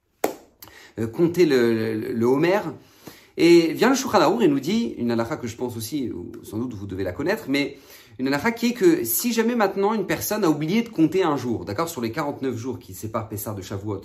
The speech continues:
une personne a oublié de compter un jour du Homer,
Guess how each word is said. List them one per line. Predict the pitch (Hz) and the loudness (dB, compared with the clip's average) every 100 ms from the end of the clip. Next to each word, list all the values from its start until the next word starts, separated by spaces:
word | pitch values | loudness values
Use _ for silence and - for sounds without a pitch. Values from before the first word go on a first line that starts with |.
| - | -10
une | 120 | -8
personne | 131 - 113 | -8 -4 -2
a | |
oublié | 113 131 139 120 - - 107 | -2 -2 -2 -2 -6 -20 -12
de | 110 | -6
compter | 127 139 120 175 - | -4 -2 2 2 4
un | 190 175 | 2 2
jour | 151 156 117 | 0 -4 -2
du | 107 | 0
Homer, | 104 101 | 0 0